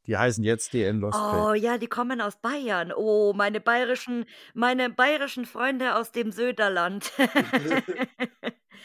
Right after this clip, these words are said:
Speaker 2: Oh ja, auch verrückte Fotos.
Speaker 1: Ja,
Speaker 2: Na
Speaker 1: die
Speaker 2: d-
Speaker 1: sind auch viel unterwegs und machen wirklich tolle Fotos auch.
Speaker 2: Na dann, äh, sind die jetzt mal alle auf die Bucketlist gesetzt und dann kannst du mal gespannt sein, ob ich, äh,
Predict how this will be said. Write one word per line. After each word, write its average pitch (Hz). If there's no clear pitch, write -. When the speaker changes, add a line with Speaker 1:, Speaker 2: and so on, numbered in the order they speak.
Speaker 2:
Oh 185
ja, 170
auch 214
verrückte 185
Fotos. 175
Speaker 1:
Ja, 123
Speaker 2:
Na 156
Speaker 1:
die 160
Speaker 2:
d- 131
Speaker 1:
sind 147
auch 135
viel 175
unterwegs 131
und 113
machen 104
wirklich 101
tolle 101
Fotos 90
auch. 69
Speaker 2:
Na 226
dann, 254
äh, -
sind 320
die 277
jetzt 269
mal 233
alle 311
auf -
die 220
Bucketlist 233
gesetzt 202
und 208
dann 190
kannst 226
du 226
mal 185
gespannt 180
sein, 202
ob -
ich, 170
äh, 156